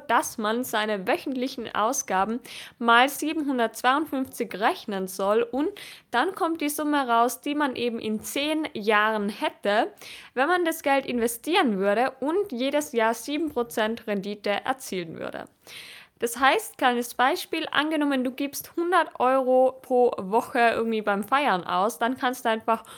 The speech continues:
hundert mal siebenhundertzweiundfünfzig rechnen und dabei kommt dann fünfundsiebzigtausendzweihundert Euro raus. Das heißt, du hättest, wenn du jetzt eben das Geld nicht fürs Feiern ausgeben würdest, sondern investieren würdest,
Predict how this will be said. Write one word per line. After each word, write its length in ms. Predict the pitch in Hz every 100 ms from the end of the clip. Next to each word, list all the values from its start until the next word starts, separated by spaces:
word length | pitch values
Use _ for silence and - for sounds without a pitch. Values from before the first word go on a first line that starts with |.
| - _ -
hundert 480 | 330 330 311 311
mal 360 | 247 226 220 226
siebenhundertzweiundfünfzig 1600 | - - 254 247 254 226 208 - - 247 302 - 269 269 - 226 -
rechnen 480 | 262 - 269 247 - - - _
und 180 | 320 440 -
dabei 420 | 226 220 214 226
kommt 400 | 220 269 262 262
dann 200 | 233 240
fünfundsiebzigtausendzweihundert 1500 | 320 294 262 254 - 247 226 214 226 214 - 208 196 185 -
Euro 360 | 294 277 185
raus. 500 | 180 180 185 254 392 - - - -
Das 180 | - 233
heißt, 460 | 254 220 277 466 277
du 60 |
hättest, 440 | 247 285 311 330 330
wenn 140 | 262
du 60 | 247
jetzt 280 | 226 220 -
eben 360 | 233 226 214
das 220 | 214 214
Geld 260 | 240 220 208
nicht 360 | 262 349 - -
fürs 300 | 208 208 -
Feiern 320 | 170 190 208
ausgeben 580 | - 247 262 269 277 269
würdest, 360 | 285 320 -
sondern 280 | 269 254 254
investieren 640 | - 202 196 - 311 330 214
würdest, 420 | 196 196 311 -